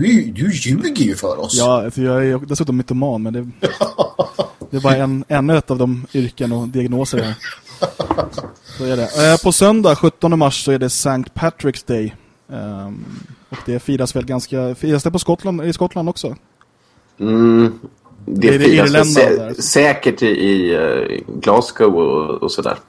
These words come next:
Speaker 3: Och, och på andra ställen där du har haft en stor irländsk befolkning, typ, eh, de-, delar av Edinburgh och
Speaker 2: Mm.
Speaker 3: Dundee och, eh, och så. Men, men inte, inte mycket här uppe, inte så mycket i norra Skottland överhuvudtaget, tror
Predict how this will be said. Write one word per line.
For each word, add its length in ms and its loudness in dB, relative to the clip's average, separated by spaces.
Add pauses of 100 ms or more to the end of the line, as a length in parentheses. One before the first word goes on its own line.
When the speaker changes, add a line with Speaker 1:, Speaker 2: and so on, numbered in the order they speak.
(160)
Speaker 3:
Och, 200 2
och 140 -2
på 420 2
andra 200 2
ställen 320 2
där 80 0
du 60 2
har 100 2
haft 220 -8
en 80 -4
stor 440 -4
irländsk 320 -4
befolkning, 480 -4
typ, 340 -6
eh, 140 -2 (1300)
de-, 320 6
delar 200 8
av 140 6
Edinburgh 580 6
och 140 8
Speaker 2:
Mm. 120 -2 (400)
Speaker 3:
Dundee 380 2
och, 160 2 (400)
eh, 220 -6 (120)
och 140 -4
så. 260 0 (100)
Men, 320 0
men 100 4
inte, 300 0
inte 240 0
mycket 380 2 (440)
här 160 4
uppe, 240 0
inte 200 -4
så 120 -6
mycket 160 -8
i 80 -2
norra 200 2
Skottland 400 -8
överhuvudtaget, 500 -6
tror 180 -10